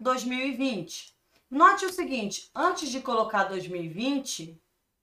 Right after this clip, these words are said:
ele tem alguns campos aqui embaixo, ó. Modalidade de E C D. Então, quando você coloca que é dois mil e vinte,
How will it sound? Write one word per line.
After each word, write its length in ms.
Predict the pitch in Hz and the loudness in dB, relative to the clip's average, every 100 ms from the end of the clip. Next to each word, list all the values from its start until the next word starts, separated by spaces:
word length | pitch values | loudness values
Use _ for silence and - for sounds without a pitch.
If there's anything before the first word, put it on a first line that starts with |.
| _ _ _ _ _ _ _ _ _ _ _ _ _ - - - | _ _ _ _ _ _ _ _ _ _ _ _ _ -20 -20 -8
ele 300 | 220 233 262 | -2 -2 0
tem 180 | 277 | 4
alguns 540 | 285 269 262 311 - - | 6 6 4 0 -2 -2
campos 720 | 294 311 349 - 233 214 208 | 2 4 4 2 -4 -4 0
aqui 260 | 202 - | 0 0
embaixo, 680 | 202 175 175 175 170 - 175 | -6 0 2 2 0 -8 -6
ó. 280 | 165 160 - _ _ _ | -6 -6 -10 _ _ _
Modalidade 800 | - 202 202 196 185 185 175 160 | -10 -4 0 0 -2 -6 -6 -8
de 80 | 180 | -8
E 80 | 170 | -8
C 240 | - 175 | -8 -14
D. 760 | 165 165 190 214 226 220 214 - _ _ _ | -10 -4 -2 0 0 0 -4 -10 _ _ _
Então, 420 | 269 277 294 302 | 0 0 0 -4
quando 280 | - 370 349 | 6 6 6
você 300 | 285 302 277 | 2 -2 -2
coloca 680 | 269 262 226 190 185 196 170 156 - _ _ _ _ _ _ _ _ _ _ - | -2 -2 -2 -2 -2 -6 -14 -16 -18 _ _ _ _ _ _ _ _ _ _ -10
que 140 | 214 | 2
é 260 | 226 294 240 | 6 6 6
dois 280 | 220 190 | -2 -4
mil 120 | 180 170 | -6 -6
e 100 | 165 | -6
vinte, 600 | 208 285 277 - 175 | -2 -2 -2 -8 -12